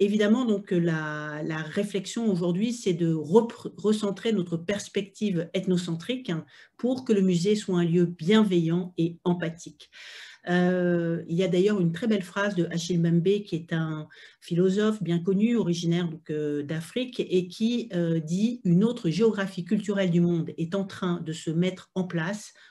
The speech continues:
L'Europe n'est plus le centre de gravité du monde. Il n'existe plus de scène artistique périphérique », dit le philosophe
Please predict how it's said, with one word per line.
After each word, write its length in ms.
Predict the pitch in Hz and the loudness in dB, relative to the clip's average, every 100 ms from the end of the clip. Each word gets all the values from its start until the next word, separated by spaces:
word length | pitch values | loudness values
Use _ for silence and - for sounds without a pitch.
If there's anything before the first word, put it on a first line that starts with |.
| - | 0
L'Europe 400 | 175 180 220 220 | 4 4 2 2
n'est 180 | 175 170 | 0 0
plus 160 | 233 | 0
le 140 | 214 170 | 0 0
centre 520 | - 254 240 226 - | -2 -4 -6 -8 -6
de 120 | 165 | -4
gravité 480 | 151 196 190 180 185 | -2 -2 -2 -2 -2
du 80 | 160 | 0
monde. 360 | 160 165 208 214 _ _ | 0 -2 -4 -8 _ _
Il 160 | 185 180 | 4 6
n'existe 500 | 185 165 247 247 175 | 6 4 0 -2 -2
plus 240 | 170 214 | 0 2
de 100 | 170 | 2
scène 380 | 170 - 190 202 - | 0 -2 -2 -4 -8
artistique 640 | 190 - 175 175 196 - _ _ | -10 -8 -12 -10 -12 -12 _ _
périphérique », 720 | - 175 170 170 143 143 139 _ _ _ | 0 2 2 -2 -8 -10 -12 _ _ _
dit 320 | 147 160 180 - | -4 0 0 0
le 120 | 175 | 0
philosophe 640 | 175 175 160 165 175 175 | 0 0 0 0 -2 -4